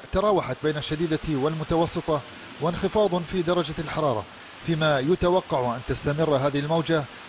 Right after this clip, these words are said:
الناجمة عن المنخفض الجوي فوق شبه الجزيرة العربية خلال اليومين القادمين.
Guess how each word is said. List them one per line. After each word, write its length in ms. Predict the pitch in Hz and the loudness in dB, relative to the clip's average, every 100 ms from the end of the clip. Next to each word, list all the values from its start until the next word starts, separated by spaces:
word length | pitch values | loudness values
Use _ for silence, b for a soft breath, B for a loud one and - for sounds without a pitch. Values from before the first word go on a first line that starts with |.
| - | -4
الناجمة 460 | 180 226 240 170 117 | -2 0 0 0 0
عن 140 | 113 | 0
المنخفض 480 | 143 147 143 170 160 | -2 -4 -2 -2 -2
الجوي 600 | 143 151 151 170 160 139 | 0 2 2 2 2 2
فوق 500 | - 214 208 190 180 | 0 2 2 2 0
شبه 300 | 160 185 165 | 0 -2 -2
الجزيرة 400 | 160 156 180 170 170 | 0 0 0 0 0
العربية 560 | 143 147 151 165 156 151 - | 2 2 2 2 0 0 -2
خلال 240 | 156 156 | 0 2
اليومين 600 | 151 139 135 135 156 147 | 2 2 0 0 -2 -2
القادمين. 600 | 135 127 180 165 139 104 | -4 -2 -2 0 -2 -4